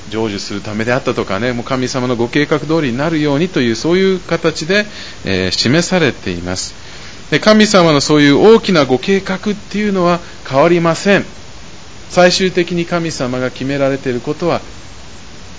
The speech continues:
なるということは聖書がはっきりしています。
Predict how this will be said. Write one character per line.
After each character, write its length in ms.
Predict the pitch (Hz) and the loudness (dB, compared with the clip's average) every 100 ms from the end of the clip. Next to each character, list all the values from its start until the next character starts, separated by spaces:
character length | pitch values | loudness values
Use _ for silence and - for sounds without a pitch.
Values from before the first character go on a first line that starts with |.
| - | -10
な 140 | 101 156 | 0 2
る 120 | 202 | 2
と 120 | - | 0
い 180 | 101 98 | -2 -4
う 40 | |
こ 120 | 90 101 | -6 -6
と 140 | 95 | -4
は 120 | 92 | -4
聖 240 | 92 107 98 | -4 -4 -4
書 200 | 95 87 | -6 -8
が 60 | |
は 120 | 85 | -10
っ 40 | 98 - | -12 -6
き 100 | 208 | -2
り 160 | 127 - - - - - | -2 -4 -14 -18 -12 -8
し 120 | - | -4
て 120 | 107 | -2
い 80 | 98 | -2
ま 140 | 92 | -2
す。 220 | 95 - | -6 -10